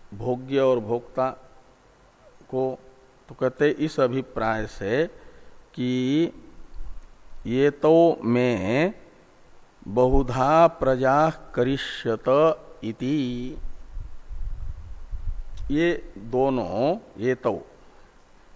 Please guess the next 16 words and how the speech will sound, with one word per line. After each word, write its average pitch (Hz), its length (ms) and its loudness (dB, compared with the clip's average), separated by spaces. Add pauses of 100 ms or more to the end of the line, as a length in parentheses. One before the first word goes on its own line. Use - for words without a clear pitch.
(160)
रई 139 360 2
और 120 300 0
प्राण, 113 440 0 (800)
अन्न 135 340 -2
तथा 131 420 -4
अत्ता, - 580 -6 (1600)
ये 160 520 2 (800)
मेरी 123 840 2 (760)
बहुधा 131 640 4
यानी 131 280 2
अनेकों 135 720 2
प्रकार 120 500 2
की 113 400 -6 (720)
प्रजा 127 460 4
को 127 500 0 (920)
बनाएंगे। 107 720 0